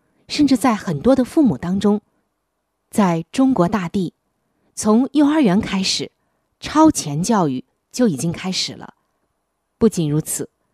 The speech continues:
接下来十几年的教育当中，还不断地在提速，在加压，孩子们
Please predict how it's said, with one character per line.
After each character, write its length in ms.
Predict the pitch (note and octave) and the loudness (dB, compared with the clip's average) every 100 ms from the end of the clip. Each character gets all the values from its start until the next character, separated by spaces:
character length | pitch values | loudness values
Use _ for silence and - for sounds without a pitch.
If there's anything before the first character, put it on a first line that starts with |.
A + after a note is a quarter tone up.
| _ _ _ _ | _ _ _ _
接 180 | - D#4+ | 0 2
下 140 | D4 G3 | 2 -2
来 220 | D#3+ F3+ | -2 -2
十 280 | - - B3+ | -2 -2 0
几 140 | G3 | 0
年 160 | D3+ D#3+ | 0 0
的 80 | G3+ | 2
教 240 | B3 G#3 | 2 0
育 80 | D#3 | 0
当 220 | G3+ G#3 | 0 2
中， 240 | A3 A3 - _ _ | 2 0 -2 _ _
还 180 | - G#3 | -2 -2
不 280 | - F3 A3+ | 0 2 2
断 260 | D4 G#3 | 2 2
地 100 | D#3 | 0
在 200 | D3 F#3 | -2 -4
提 280 | - - D3+ | -6 -8 -6
速， 360 | - - F3 - _ _ _ _ | -2 -2 -2 -6 _ _ _ _
在 180 | A3+ F#3 | -2 0
加 280 | G#3 G#3 | -2 -4
压， 280 | G#3 G#3 G#3 _ _ _ _ _ _ _ | -4 -6 -8 _ _ _ _ _ _ _
孩 260 | - D#3 F3+ | -12 -6 -2
子 160 | A3+ | 0
们 220 | F3 C3+ | 0 0